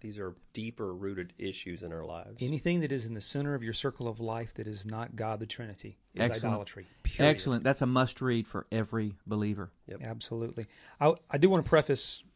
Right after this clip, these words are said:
Speaker 2: going to say I could list almost every A W Tozer book and every
Speaker 3: <sighs> Yeah,
Speaker 2: C S
Speaker 3: Ian
Speaker 2: Lewis
Speaker 3: Bounds.
Speaker 2: book,
Speaker 1: Dude.
Speaker 2: and I don't have any of them.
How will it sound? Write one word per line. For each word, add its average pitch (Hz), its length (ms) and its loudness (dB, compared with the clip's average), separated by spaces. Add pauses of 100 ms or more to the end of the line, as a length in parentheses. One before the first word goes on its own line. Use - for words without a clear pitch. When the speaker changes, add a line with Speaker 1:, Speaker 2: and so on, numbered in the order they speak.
(400)
Speaker 2:
going 135 420 6 (180)
to 123 80 -6
say 135 420 2 (320)
I 143 100 6
could 147 160 2
list 143 340 6
almost 143 340 2
every 151 400 6
A 147 100 2
W 135 240 2
Tozer 143 360 2
book 143 340 0 (280)
and 139 100 2
every 147 180 6
Speaker 3:
<sighs> - 0 -
Yeah, 143 60 8
Speaker 2:
C 147 160 6
S 139 80 12
Speaker 3:
Ian 143 120 8
Speaker 2:
Lewis - 20 8
Speaker 3:
Bounds. 135 380 10
Speaker 2:
book, 120 120 12
Speaker 1:
Dude. 180 160 4 (240)
Speaker 2:
and 151 120 10
I 160 60 12
don't 175 160 8
have 160 200 8
any 202 200 12
of 202 140 12
them. 196 200 10